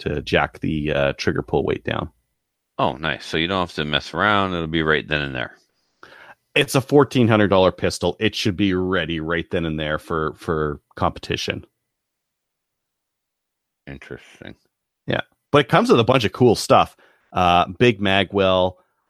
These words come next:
Speaker 1: uh, uh, uh, extended mag release. Uh, the trigger on it looks really nice. It's one of the, uh, aluminum flat face ones. Uh,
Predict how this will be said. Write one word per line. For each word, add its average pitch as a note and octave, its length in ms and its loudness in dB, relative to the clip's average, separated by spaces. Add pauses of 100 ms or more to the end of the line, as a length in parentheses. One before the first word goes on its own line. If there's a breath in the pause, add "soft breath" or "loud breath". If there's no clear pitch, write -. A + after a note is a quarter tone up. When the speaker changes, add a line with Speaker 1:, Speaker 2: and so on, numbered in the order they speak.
(140)
Speaker 1:
uh, D#2+ 640 -4 (200)
uh, G#2+ 40 -10
uh, D#2+ 600 -4 (140)
extended G#2 460 -2
mag F#2 280 2
release. F2+ 840 -2
Uh, D#2 220 -2
the D2+ 80 -8
trigger G#2 360 0
on F#2+ 120 0
it D2+ 60 -6
looks F2+ 240 -6
really F#2+ 200 -2
nice. F2+ 320 -2
It's - 140 -16
one F2+ 100 -4
of E2+ 120 -4
the, E2+ 340 -2
uh, E2 340 0
aluminum F2 420 0
flat - 340 -2
face F2+ 300 0
ones. E2+ 460 -4 (400 soft breath)
Uh, E2 220 -2